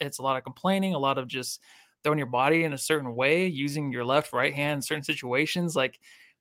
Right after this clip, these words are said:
if you don't work on it, you don't just have these refs, like, the refs know, like, "Hey, this guy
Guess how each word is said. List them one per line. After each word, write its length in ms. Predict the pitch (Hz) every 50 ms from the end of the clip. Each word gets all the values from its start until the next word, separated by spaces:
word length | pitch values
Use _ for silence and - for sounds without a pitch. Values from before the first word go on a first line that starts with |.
| _ _ _ _ _ _ _ _ _ _ _ _ _ _ _ _ _
if 200 | 175 196 185 -
you 80 | 180 180
don't 480 | 151 - 196 202 220 233 220 - -
work 320 | - 170 175 190 196 196 196
on 160 | 180 165 156
it, 140 | 143 131 131
you 120 | 135 143
don't 360 | 139 135 156 156 170 185 180
just 220 | 160 165 151 - -
have 160 | 156 156 151
these 160 | 156 147 131
refs, 360 | 127 147 151 151 - - - -
like, 160 | 143 139 127
the 100 | - 135
refs 280 | 139 151 151 147 - 156
know, 160 | 143 143 135
like, 160 | 131 127 131
"Hey, 140 | 147 160 151
this 180 | 139 143 -
guy 380 | - - 151 143 139 135 123